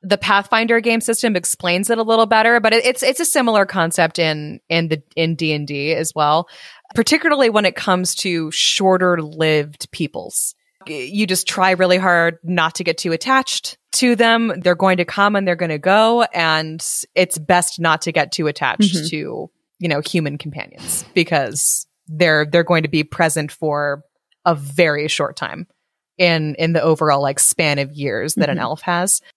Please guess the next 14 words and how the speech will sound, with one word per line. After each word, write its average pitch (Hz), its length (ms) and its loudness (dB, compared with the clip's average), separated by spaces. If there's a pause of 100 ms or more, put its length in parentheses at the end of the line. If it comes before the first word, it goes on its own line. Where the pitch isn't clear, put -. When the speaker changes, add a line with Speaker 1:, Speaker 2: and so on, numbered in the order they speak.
(140)
Speaker 1:
which 151 360 0 (100)
I 156 260 2
think 170 280 -2
is 175 220 -2
an 185 140 0
interesting 196 360 -4
thing 214 160 -2
to 214 80 -4
play 240 220 0
up. 302 240 -2
Speaker 2:
Kaden 196 640 4
played 190 320 2
a 185 80 4
character 185 840 2